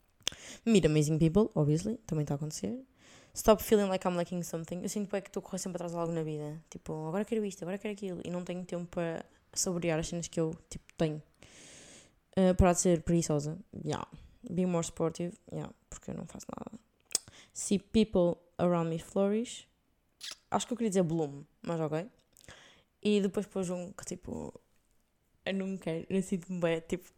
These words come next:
cringe a dizer isto, mas eu escrevi, tipo, meet someone, as in romantically. Mas, tipo, n-, não é necessariamente que eu queira ter uma relação, estás a perceber?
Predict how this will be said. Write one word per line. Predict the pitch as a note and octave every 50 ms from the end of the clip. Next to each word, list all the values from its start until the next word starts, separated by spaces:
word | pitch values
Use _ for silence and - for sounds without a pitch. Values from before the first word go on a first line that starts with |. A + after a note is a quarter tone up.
| _
cringe | - - - F#3 E3 E3 E3
a | F3
dizer | F3 F3+ F3+ F3+
isto, | G#3 A3 A3 - - _
mas | - F3 F3+ F3+
eu | F3+
escrevi, | F#3 F3+ - - F3 F3
tipo, | F3 - F3 - - - - _ _ _ _ _ _ _ _ _ _ _ _ _ _ _ - -
meet | F#3+ F#3 F3+ F3 E3 D#3+ -
someone, | - E3+ D#3 D#3 D3+ D3 D3 D#3+ - -
as | - E3+ E3 D3+
in | D3+ D#3 D3+ D3+ D3 D3+ D#3 - _ _ _ _ _ _ - - - - _ _ _ _ _ _ _ _ _ _ _ - - -
romantically. | E3+ E3 D#3 D#3 D3+ D3 D3+ D#3+ - - E3 E3 - G3+ G3+ A3 B3 B3 - _ _ - - - - - - - - - - - - - -
Mas, | A#3 A#3
tipo, | - B3 F3+ - F3 - -
n-, | - G3+ - -
não | A3+ G#3+ G#3 A3 A#3 A#3 A#3 A#3
é | A#3+
necessariamente | A#3+ A3+ - - G#3 G#3 G#3 G3+ G3
que | - G3+
eu | F#3
queira | - F#3+ F#3
ter | F3+ F3+ F3
uma | F3
relação, | F3 - - E3+ - - D#3+ D#3+
estás | E3 - F3+ F3
a | E3+
perceber? | - - - E3 E3+ F3+ G3